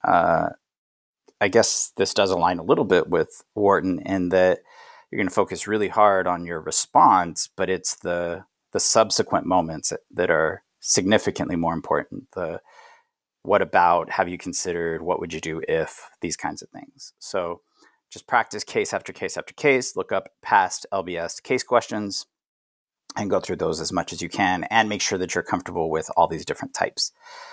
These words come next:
And again, these are not M B B type of cases. These are not the things you would see in a case competition. Uh, so I would try to find the L B S ones specifically. We keep a,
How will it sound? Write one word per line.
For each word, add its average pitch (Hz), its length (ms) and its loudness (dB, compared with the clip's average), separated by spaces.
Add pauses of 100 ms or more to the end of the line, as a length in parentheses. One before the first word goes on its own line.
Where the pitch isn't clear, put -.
(240)
And 90 120 0
again, 87 260 0
these 85 160 -2
are 87 80 -2
not 87 320 4 (100)
M 90 160 -4
B 82 120 -8
B 80 460 -8 (160)
type - 360 -6 (100)
of 82 240 -10
cases. - 560 -4
These 87 160 -8
are 85 80 -4
not 82 160 -2
the - 60 -18
things - 260 -6
you 90 80 -6
would 80 100 -6
see - 120 -2
in 82 80 -4
a 78 60 -8
case - 260 -6
competition. 85 880 -2 (200)
Uh, 82 300 -8
so 87 420 -6 (420)
I 90 80 0
would 90 120 -8
try 95 260 0
to 87 80 -6
find 85 460 -4
the 82 380 -4
L 87 120 0
B 82 140 -8
S - 180 -6
ones 78 320 -8
specifically. 80 680 -4
We 82 180 -4
keep 90 300 -4
a, 80 260 4